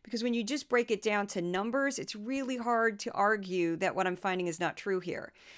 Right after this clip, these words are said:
So I was concerned because I saw a pattern, and I thought, "Let's explore this pattern further." So I looked into, um,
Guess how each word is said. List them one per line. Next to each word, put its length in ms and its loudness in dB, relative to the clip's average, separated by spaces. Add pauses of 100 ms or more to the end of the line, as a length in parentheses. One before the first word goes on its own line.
(220)
So 460 6
I 640 4 (640)
was 340 6 (800)
concerned 800 4
because 280 -2
I 40 2
saw 600 4 (260)
a 60 4
pattern, 800 4 (800)
and 160 6
I 120 8
thought, 240 4
"Let's 160 -2
explore 360 2
this 160 0
pattern 400 0
further." 640 -4 (300)
So 240 2
I 120 10
looked 300 2
into, 800 0 (100)
um, 480 4